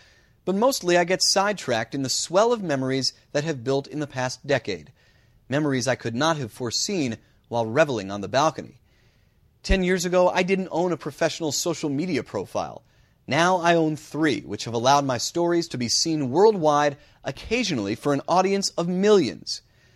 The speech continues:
Ten years ago, I slapped beds of music on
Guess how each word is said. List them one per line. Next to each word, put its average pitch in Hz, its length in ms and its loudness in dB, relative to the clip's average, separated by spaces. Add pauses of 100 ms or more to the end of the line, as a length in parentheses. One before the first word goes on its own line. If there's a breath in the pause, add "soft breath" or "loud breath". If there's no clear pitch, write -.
(600 soft breath)
Ten 247 220 2
years 226 200 0
ago, 214 260 6
I 202 160 4
slapped 196 540 4
beds 202 400 2
of 214 100 -2
music 170 480 -2 (280 soft breath)
on 170 180 0